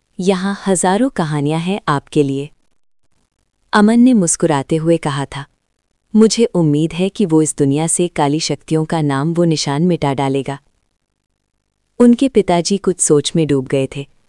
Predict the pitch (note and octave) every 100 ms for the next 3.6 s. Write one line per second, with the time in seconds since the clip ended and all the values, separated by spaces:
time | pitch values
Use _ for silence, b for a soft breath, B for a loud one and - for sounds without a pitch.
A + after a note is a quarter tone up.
0 | _ _ _ G#3+ G#3 A3 F#3 - - A#3
1 | D#3+ D#3 D#3+ E3+ - C#3+ - C#3 C#3 -
2 | F3 - E3+ D3+ - F3+ E3+ D3 C3+ C3+
3 | C3 D3+ C#3 C#3 - C3+